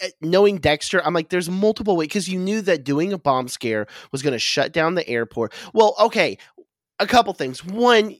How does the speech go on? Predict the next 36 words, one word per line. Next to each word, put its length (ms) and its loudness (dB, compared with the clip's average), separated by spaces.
it's 140 -2
gonna 120 2
shut 240 0
down 140 -2
the 100 -2
airport, 300 -2
but 160 -6
two, 400 0
is 180 -4
it 60 -4
really 160 4
gonna 160 2
shut 260 2
it 120 0
down 160 2
that 120 2
long 160 2
and 80 0
cancel 280 -4
all 80 0
the 20 -18
flights? 300 -2
I 180 2
only 400 0
say 400 -4
that 340 -6
because 480 2
they 260 2
had 240 0
an 240 -2
active 460 -2
shooter 640 -4
at 140 -2
the 60 -2
Houston 560 0
Inter-, 340 4